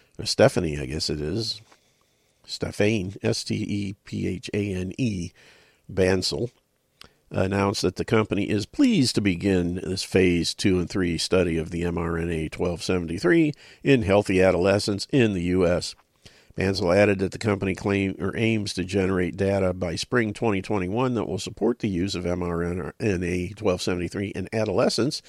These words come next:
in advance of the twenty twenty-one school year.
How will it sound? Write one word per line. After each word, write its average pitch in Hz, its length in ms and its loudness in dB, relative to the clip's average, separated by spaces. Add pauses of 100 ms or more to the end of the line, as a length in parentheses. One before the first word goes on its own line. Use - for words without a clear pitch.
(320)
in 160 340 6
advance 95 680 0
of 92 140 0
the 95 80 -2
twenty 95 400 -2
twenty-one 90 500 -2
school 233 400 6
year. 98 300 6